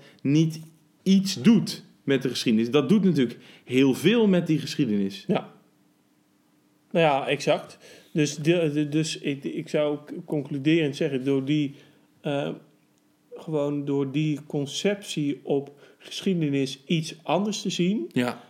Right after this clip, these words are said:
Speaker 2: Kan je gewoon
Speaker 1: Hmm.
Speaker 2: veel meer met geschiedenis, maar kun je ook de kritische kanttekeningen
Speaker 1: Ja.
Speaker 2: bij geschiedenis zetten. En
Speaker 1: Ja, het is niet
Speaker 2: wordt dat
Speaker 1: alleen een methodologie om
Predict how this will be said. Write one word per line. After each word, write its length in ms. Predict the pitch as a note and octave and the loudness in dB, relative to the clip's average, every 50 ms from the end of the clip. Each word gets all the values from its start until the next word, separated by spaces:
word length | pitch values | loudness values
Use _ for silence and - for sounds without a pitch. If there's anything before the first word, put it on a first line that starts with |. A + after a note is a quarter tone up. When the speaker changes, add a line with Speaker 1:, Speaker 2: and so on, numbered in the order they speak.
| _ _ _ - | _ _ _ 0
Speaker 2:
Kan 220 | - F3 F#3+ G3+ | 2 2 4 4
je 80 | G3 F3+ | 2 0
gewoon 720 | F3+ - D3 D3+ D#3+ D#3+ D#3+ D#3+ E3 E3 D#3+ D3+ D3+ - - - - - - - | 0 -2 0 2 4 4 4 4 4 2 2 0 -2 -4 -8 -14 -16 -16 -8 -4
Speaker 1:
Hmm. 100 | A3+ A3 | 0 4
Speaker 2:
veel 240 | G3 F#3 F3+ E3+ | 6 6 6 6
meer 500 | D#3+ D#3 D#3 F3 G#3 A3 G#3+ F#3 D3 C3+ | 4 4 4 4 4 6 4 4 4 2
met 260 | C3 C3 C3 C3 C3 - | 0 0 0 -2 -2 -6
geschiedenis, 720 | - - - - D3+ C#3+ C#3 C3+ C3+ C#3 F3 F#3 - - - _ _ | -10 -10 -6 -4 -4 -2 -2 0 0 0 -2 -2 -6 -10 -16 _ _
maar 320 | G3 D#3 D3 D3+ E3+ G3 F#3+ | -4 0 2 2 2 2 0
kun 140 | - F#3 | 0 0
je 140 | E3 - - | 0 0 0
ook 400 | - D#3+ F3+ G#3 A#3+ A#3 - - - - - - - - _ _ _ _ | 2 2 2 2 2 0 -6 -14 -20 -20 -20 -20 -20 -20 _ _ _ _
de 120 | - D#3+ D#3+ - - - - | -6 -6 -6 -6 -14 -18 -6
kritische 380 | - E3 E3 D#3 - - D3+ D#3 | 0 0 0 0 0 -4 -6 -4
kanttekeningen 920 | - - D#3+ E3 F3+ F3+ - F3+ F3+ E3+ F3 F3 E3 E3+ E3 E3+ E3+ E3 | 2 2 2 2 2 2 0 0 0 2 0 0 0 0 0 0 0 2
Speaker 1:
Ja. 140 | D#3+ - E3 E3 | 2 4 4 4
Speaker 2:
bij 120 | E3+ D#3+ E3 - | 2 0 -4 -8
geschiedenis 560 | - - - - E3 D#3+ D#3+ D3+ D3+ D3 - | -12 -8 -4 -2 0 0 0 0 0 -2 -2
zetten. 320 | D#3 D3+ D3+ D#3 F3+ - | -2 -2 -2 -2 -6 -4
En 180 | D#3+ D#3 C#3+ C#3 | -4 -4 -4 0
Speaker 1:
Ja, 180 | B2+ B2 B2 B2+ | 2 2 4 4
het 140 | C#3+ C#3+ D3 | 2 0 0
is 80 | C#3+ | 2
niet 120 | D#3 F#3 F3 | 4 4 6
Speaker 2:
wordt 140 | F#3+ F#3 | 6 4
dat 80 | B2 C#3 | 4 4
Speaker 1:
alleen 200 | D#3+ D3+ D#3+ E3 | 4 4 4 4
een 140 | D#3+ D3+ D3 | 4 4 4
methodologie 1000 | D3 D#3 E3 D#3+ D#3+ D#3+ D3+ D3 C#3+ C#3+ C3+ C#3 - - - F3 E3+ F3 F3+ - | 6 6 4 4 2 4 4 4 4 4 2 0 -2 0 2 2 4 4 4 4
om 360 | - D3+ D3 D3 D3 D3 C3+ | 4 4 4 4 4 2 0